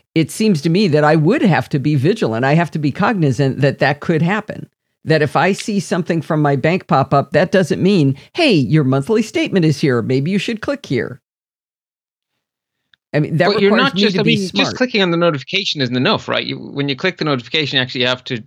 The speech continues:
Speaker 2: click some sort of button that says yes.
Speaker 1: You know, I'm gonna,
Speaker 2: Or
Speaker 1: I'm gonna run it again, uh, while we go into the,
Speaker 2: Yeah.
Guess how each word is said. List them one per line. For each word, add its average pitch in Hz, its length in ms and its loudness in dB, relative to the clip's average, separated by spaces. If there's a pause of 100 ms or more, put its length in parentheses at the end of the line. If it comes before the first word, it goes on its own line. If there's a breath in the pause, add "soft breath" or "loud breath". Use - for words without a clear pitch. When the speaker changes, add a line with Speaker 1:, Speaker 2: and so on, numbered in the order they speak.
(140)
Speaker 2:
click 131 240 -6
some 123 160 -8
sort 120 140 -2
of 107 80 -4
button 120 300 -2
that 110 160 -6
says 104 240 -6
yes. 123 600 -4 (1400)
Speaker 1:
You 208 120 0
know, 254 180 -2
I'm 202 140 0
gonna, 269 180 -2
Speaker 2:
Or 127 260 -2
Speaker 1:
I'm 196 140 -2
gonna 226 160 0
run 202 240 0
it 190 140 0
again, 180 480 -2
uh, 156 180 2
while 156 220 2
we 160 120 2
go 160 280 0
into 160 460 -2
the, 143 140 -2
Speaker 2:
Yeah. 139 340 2